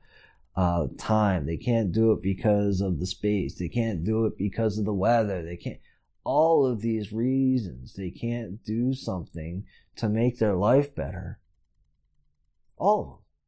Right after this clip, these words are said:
And there's not one thing that they can do to improve it.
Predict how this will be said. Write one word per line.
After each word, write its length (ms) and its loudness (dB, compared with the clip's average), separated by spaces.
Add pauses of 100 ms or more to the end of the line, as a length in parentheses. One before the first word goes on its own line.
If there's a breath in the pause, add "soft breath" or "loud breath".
(640)
And 100 -6
there's 180 -4
not 300 0
one 640 -4
thing 400 -4
that 120 -6
they 140 -2
can 200 -2
do 460 2 (800)
to 520 4
improve 460 -2
it. 180 -10